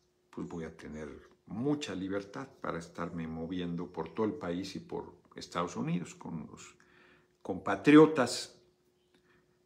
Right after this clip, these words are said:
eh, que están allá. Compatriotas y compatriotos. <laughs> Ay, ay, ay.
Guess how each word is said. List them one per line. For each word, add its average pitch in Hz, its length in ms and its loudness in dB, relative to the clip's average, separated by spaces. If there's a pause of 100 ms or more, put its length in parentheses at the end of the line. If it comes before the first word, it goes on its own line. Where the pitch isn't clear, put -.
(240)
eh, - 640 -10 (160)
que - 120 -14
están 87 320 -6
allá. 90 260 -8 (720)
Compatriotas 135 880 2
y - 20 -2
compatriotos. 98 1120 -4 (920)
<laughs> - 720 -14 (1600)
Ay, 87 560 -8
ay, - 240 -12
ay. - 260 -16